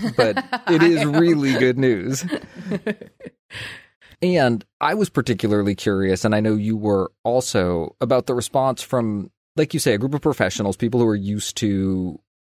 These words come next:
Speaker 1: looking at manuscripts. And this is more than one person, too, which also complicates things a little bit, who are
Speaker 2: Oh,
Speaker 1: reviewing
Speaker 2: yeah.
Speaker 1: this book.
Speaker 2: <laughs>
Speaker 1: But, um, people who aren't, uh, up to their eyeballs in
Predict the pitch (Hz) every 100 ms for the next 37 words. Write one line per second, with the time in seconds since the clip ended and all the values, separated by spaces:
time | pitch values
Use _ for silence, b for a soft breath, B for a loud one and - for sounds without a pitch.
0 | _ 120 120 120 104 98 98 98 - 95
1 | 117 123 107 113 120 147 139 113 117 104
2 | - 131 - 90 - 107 90 - 104 107
3 | 107 87 98 90 95 - 87 - 92 90
4 | 101 95 92 92 80 - 107 90 87 180
5 | 160 120 92 147 180 196 - 90 - -
6 | B B B 240 B B 165 147 135 127
7 | 123 117 113 104 - _ - 185 202 147
8 | 156 - _ _ 120 117 107 - 165 -
9 | 147 131 - 104 110 104 101 98 95 -
10 | - 101 98